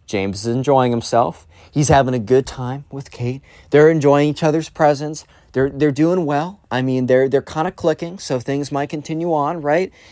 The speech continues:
And that's when the emo kid walks in, and he's carrying, like, two sticks, like, two pretty good-sized sticks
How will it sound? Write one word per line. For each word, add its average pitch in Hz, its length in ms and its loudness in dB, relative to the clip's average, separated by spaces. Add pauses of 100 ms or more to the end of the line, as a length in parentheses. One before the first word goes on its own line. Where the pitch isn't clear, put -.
(160)
And 143 100 -2
that's 208 180 4
when 208 120 4
the 160 120 0
emo 156 240 6
kid 131 360 2
walks 117 440 2
in, 87 280 -6 (220)
and 156 140 0
he's 233 200 0
carrying, 156 500 2
like, 123 240 2
two 160 300 0
sticks, - 480 -4
like, 123 160 0
two 208 240 -4
pretty 170 280 -2
good-sized 123 600 0
sticks 107 400 -4